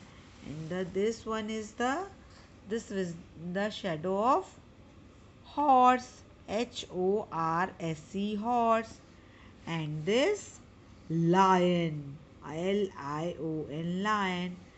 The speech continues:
This is the shadow of any flower. This flower is lotus, L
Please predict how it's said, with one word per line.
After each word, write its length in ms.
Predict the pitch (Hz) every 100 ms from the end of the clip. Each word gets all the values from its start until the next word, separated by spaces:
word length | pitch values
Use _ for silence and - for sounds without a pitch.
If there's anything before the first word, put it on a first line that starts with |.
| - - - -
This 240 | 269 277
is 160 | 240 196
the 120 | 196
shadow 720 | 202 185 147 151 175 185 202 262
of 120 | 294
any 300 | 185 180 240
flower. 520 | 240 214 170 165 147 151 - -
This 200 | 185 -
flower 320 | 190 185 196
is 240 | 277 247
lotus, 1000 | 190 170 185 214 208 208 190 175 160 - - - - - 156
L 240 | 185 214